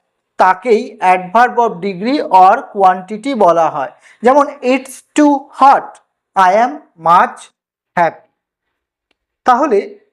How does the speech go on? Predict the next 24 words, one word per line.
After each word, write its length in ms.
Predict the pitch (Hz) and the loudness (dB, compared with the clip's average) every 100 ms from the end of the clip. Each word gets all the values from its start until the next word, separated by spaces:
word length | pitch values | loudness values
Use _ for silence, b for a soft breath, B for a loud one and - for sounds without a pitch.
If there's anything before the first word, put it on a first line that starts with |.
| - | -4
এই 280 | 202 262 233 | 0 0 0
যে 160 | 311 | -2
বিষয়গুলো 680 | 247 214 - 247 247 220 240 | 0 -2 0 2 2 0 -2
আমরা 220 | 240 233 | 0 0
দেখলাম, 480 | 208 185 180 175 202 | -2 -4 -4 -2 -4
পাঁচটা 580 | 214 226 214 214 - 240 | 0 2 2 0 -6 -4
বিষয় 400 | 185 175 208 240 | -6 -8 -4 -2
আমরা 280 | 214 170 156 | -2 -4 -4
দেখলাম। 500 | 135 135 135 135 175 | -4 -8 -10 -10 -6
কি 180 | 240 226 | -2 0
কি? 360 | 269 311 - _ b b b b | 0 -2 -6 _ b b b b
Adverb 520 | 175 160 156 214 220 | -2 -2 -2 -2 0
of 160 | 214 233 202 151 | 0 -2 -6 -6
manner, 360 | 151 127 113 - _ _ _ _ 160 | -6 -6 -8 -12 _ _ _ _ -6
যে 480 | 143 214 247 302 185 | -2 2 2 2 0
অ্যাডভার্ব 540 | 185 160 156 196 220 170 | -4 -4 -2 -2 -2 -4
দ্বারা 500 | 160 147 147 113 - - | -4 -2 -2 -4 -10 0
কাজের 520 | 180 175 190 233 240 | 2 2 0 -2 -2
সাধারণ 800 | - - 170 214 220 226 233 233 | -6 -4 -2 0 2 2 2 -4
গতি 500 | 180 185 185 240 240 | -4 -6 -4 -4 0
বা 220 | 214 202 | 2 2
প্রকৃতি 600 | 208 190 175 185 190 202 | 2 -4 -8 -8 -4 -2
বোঝানো 480 | 180 170 151 160 143 | 0 -2 0 -4 -4
হয়। 260 | 117 101 | -10 -14